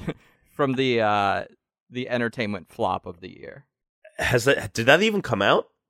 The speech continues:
Speaker 1: Oh, it's out. And
Speaker 2: Oh,
Speaker 1: it is
Speaker 2: no.
Speaker 1: done. It is, I think they're projecting, like, seventy million dollar losses or something on it. Yeah, yeah.
Speaker 2: Well, let's see if this game does,
Speaker 1: <laughs>
Speaker 2: does any better. So the game looks fantastic. Um, and the voice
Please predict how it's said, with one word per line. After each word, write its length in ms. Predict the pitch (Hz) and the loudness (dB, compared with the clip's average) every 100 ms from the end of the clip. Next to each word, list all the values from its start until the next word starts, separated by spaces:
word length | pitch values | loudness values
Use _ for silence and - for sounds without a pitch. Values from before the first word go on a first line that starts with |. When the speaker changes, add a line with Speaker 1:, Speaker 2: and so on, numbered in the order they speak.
| _ - | _ -4
Speaker 1:
Oh, 220 | 104 95 | -2 -2
it's 140 | 92 - | -4 -2
out. 280 | 95 92 - | 0 0 -4
And 160 | - 110 | -4 0
Speaker 2:
Oh, 240 | 107 101 | 2 2
Speaker 1:
it 60 | 87 | 2
is 100 | 85 | 4
Speaker 2:
no. 480 | 87 90 98 95 85 | 4 6 6 6 4
Speaker 1:
done. 240 | 85 85 - | -2 -8 -8
It 160 | 104 101 | -4 -2
is, 240 | 92 - | -4 -6
I 120 | 95 | -6
think 220 | 98 131 120 | -6 -6 -6
they're 120 | 104 | -6
projecting, 380 | - 95 - 78 | -6 -8 -8 -12
like, 140 | - | -20
seventy 500 | - - - 95 90 | -20 -20 -10 -10 -8
million 200 | 87 87 | -10 -10
dollar 260 | 90 92 90 | -6 -6 -6
losses 440 | 90 98 - 127 | -6 -6 -8 -18
or 60 | 127 | -16
something 260 | 143 139 143 | -12 -12 -12
on 120 | 143 | -14
it. 40 | - - - - _ _ _ - | -16 -20 -20 -20 _ _ _ -20
Yeah, 160 | - 113 | -16 -14
yeah. 140 | 92 - _ _ _ _ _ - | -14 -16 _ _ _ _ _ 0
Speaker 2:
Well, 120 | 107 | 4
let's 160 | 110 - | 4 4
see 140 | 113 | 2
if 80 | 87 | 2
this 160 | 92 | -2
game 240 | - 90 87 | 0 0 0
does, 260 | 85 85 | 0 -2
Speaker 1:
<laughs> 60 | - | -2
Speaker 2:
does 180 | 92 87 | -2 2
any 140 | 85 | 2
better. 240 | 87 85 90 | 2 2 4
So 180 | 147 | 4
the 80 | 139 | 4
game 340 | 131 165 185 170 | 6 6 6 6
looks 360 | 135 143 - | 4 2 -2
fantastic. 880 | - 131 131 101 98 - 98 104 - _ _ _ _ _ _ 101 | -2 -2 2 2 2 0 -4 -4 -8 _ _ _ _ _ _ 2
Um, 520 | 98 90 87 85 82 _ _ _ - - | 4 6 4 2 -4 _ _ _ -20 2
and 220 | 107 98 | 2 4
the 40 | 95 | 2
voice 460 | 95 101 113 - | 4 4 2 -4